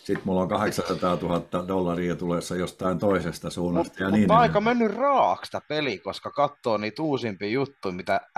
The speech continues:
Speaker 2: N S-syytöksiä, ne on aika raakoja meininkiä niinku
Speaker 1: Joo,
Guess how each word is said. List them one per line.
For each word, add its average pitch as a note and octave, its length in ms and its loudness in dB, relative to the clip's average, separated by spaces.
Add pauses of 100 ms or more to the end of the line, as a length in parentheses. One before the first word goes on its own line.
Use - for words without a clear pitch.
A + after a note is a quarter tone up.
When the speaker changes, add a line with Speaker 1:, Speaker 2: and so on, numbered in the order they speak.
(120)
Speaker 2:
N G#2+ 200 0
S-syytöksiä, - 1700 -4 (260)
ne - 120 2
on D4+ 120 6
aika F#2 240 2
raakoja F2+ 640 2
meininkiä D2 600 -6
niinku C2 200 -6
Speaker 1:
Joo, A#2+ 140 4